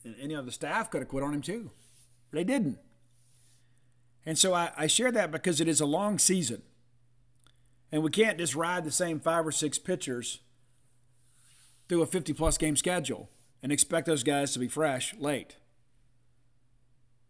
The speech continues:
You're gonna have to have some guys eat up some innings in the midweek and find something. And they're on, they're on scholarship too. There, there's a, there's a, there's a responsibility here.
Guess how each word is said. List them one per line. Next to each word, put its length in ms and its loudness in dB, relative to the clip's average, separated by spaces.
You're 140 -2
gonna 120 -2
have 140 -2
to 80 -8
have 180 2
some 160 0
guys 400 0
eat 140 4
up 140 2
some 180 2
innings 260 0
in 60 -2
the 80 -2
midweek 560 -2
and 100 -6
find 360 -2
something. 340 -4
And 80 -4
they're 100 2
on, 100 0
they're 160 2
on 100 0
scholarship 500 0
too. 280 0
There, 160 -2
there's 320 0
a, 60 -4
there's 280 -4
a, 120 -2
there's 140 -4
a 40 -2
responsibility 760 2
here. 200 -4